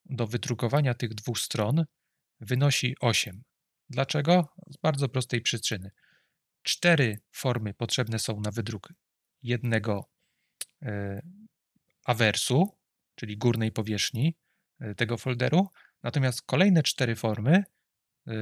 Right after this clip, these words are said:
składowe formy z kolorów cmyk,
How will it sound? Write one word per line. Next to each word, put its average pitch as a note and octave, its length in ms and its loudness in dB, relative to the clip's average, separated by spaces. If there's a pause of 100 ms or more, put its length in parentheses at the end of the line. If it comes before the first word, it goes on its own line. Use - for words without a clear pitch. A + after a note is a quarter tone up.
(500)
składowe A2 760 -2 (380)
formy A2 500 -2
z - 180 -8
kolorów A2 400 -6
cmyk, - 460 2